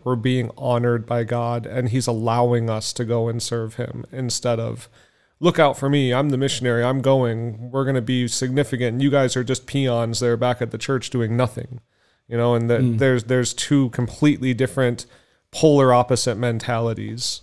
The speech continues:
Speaker 1: you know?
Speaker 2: Yeah.
Speaker 1: So.
Speaker 2: Wow, thank you for saying that. It's such a huge deal. I mean, the emphasis of the local church, um, and just being part of that body, and, and really what you're,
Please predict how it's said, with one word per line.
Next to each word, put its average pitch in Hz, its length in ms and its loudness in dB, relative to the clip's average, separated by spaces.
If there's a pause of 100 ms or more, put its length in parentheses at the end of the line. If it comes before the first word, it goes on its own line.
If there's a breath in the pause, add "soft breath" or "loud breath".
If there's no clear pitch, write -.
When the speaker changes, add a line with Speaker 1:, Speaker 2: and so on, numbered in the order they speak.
Speaker 1:
you 113 240 -10
know? 107 280 -10 (120)
Speaker 2:
Yeah. - 140 -2
Speaker 1:
So. 117 200 -4 (260)
Speaker 2:
Wow, 123 160 -4
thank 143 200 -2
you 139 80 -6
for 104 80 -6
saying 127 220 -2
that. 95 140 -4
It's - 100 -6
such - 220 -4
a 107 260 -4 (580)
huge 143 540 2
deal. 127 260 2
I 107 120 -6
mean, 110 280 -4 (160)
the 113 240 -4
emphasis 127 440 -2
of 110 100 -4
the 107 80 -4
local 110 240 -2
church, - 480 -4 (680 soft breath)
um, 107 180 -2
and 107 140 -2
just 113 240 -4
being 110 180 2
part 117 580 -2
of 107 340 -4
that 104 260 -4
body, 101 400 -2
and, 101 160 -6
and 113 280 -6
really 151 220 0
what 123 180 -4
you're, 104 120 -12